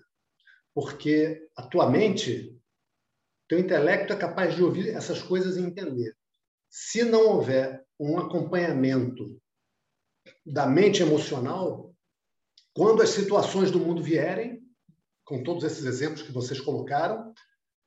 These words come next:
quando as situações vierem, você vai continuar a ter aquela mesma reação.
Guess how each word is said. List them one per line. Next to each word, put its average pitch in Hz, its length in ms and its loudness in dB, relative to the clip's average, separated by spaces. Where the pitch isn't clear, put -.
quando 214 240 6
as 202 100 4
situações 165 640 0
vierem, 156 560 -4
você 143 220 -12
vai 151 160 -10
continuar 139 380 -10
a 131 60 -12
ter 143 100 -14
aquela 127 240 -10
mesma 113 240 -12
reação. 101 360 -20